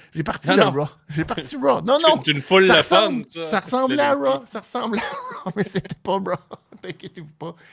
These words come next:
Speaker 1: C'était
Speaker 2: Ah.
Speaker 1: Dynamite. C'était Dynamite, bien sûr. C'était Dynamite.
Speaker 2: Right.
Speaker 1: Euh, en direct du P N C Arena Rally.
Speaker 2: Voilà.
Speaker 1: Euh, la semaine
Speaker 2: Et,
Speaker 1: der-
Speaker 2: et, et pas moi pas, sa Caroline du Nord, esti. <laughs>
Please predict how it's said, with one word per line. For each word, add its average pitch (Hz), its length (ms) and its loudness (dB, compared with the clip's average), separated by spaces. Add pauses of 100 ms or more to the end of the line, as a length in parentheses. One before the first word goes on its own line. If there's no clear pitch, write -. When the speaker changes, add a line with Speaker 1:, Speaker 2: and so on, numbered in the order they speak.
(200)
Speaker 1:
C'était 196 260 -2
Speaker 2:
Ah. 143 440 4
Speaker 1:
Dynamite. 123 360 0
C'était 117 220 -12
Dynamite, 95 520 -12
bien 90 160 -16
sûr. 123 240 -10
C'était - 220 -18
Dynamite. 95 600 -12 (400)
Speaker 2:
Right. 95 140 -6
Speaker 1:
Euh, 139 760 2
en 175 140 0
direct 170 320 -4
du 117 160 -8
P 196 140 -12 (100)
N 175 100 -10
C 202 220 -6
Arena 185 420 -2
Rally. 208 540 -2 (160)
Speaker 2:
Voilà. 107 280 -8
Speaker 1:
Euh, 104 100 -8
la - 100 -2
semaine 156 160 -4
Speaker 2:
Et, 147 60 0
Speaker 1:
der- 147 100 -4
Speaker 2:
et, 170 80 0
et - 40 -8
pas 202 260 6
moi 226 200 6
pas, 247 180 0
sa 240 200 -4
Caroline 247 580 -2
du 240 160 -16
Nord, 269 360 2
esti. 330 580 -12 (220)
<laughs> - 80 -2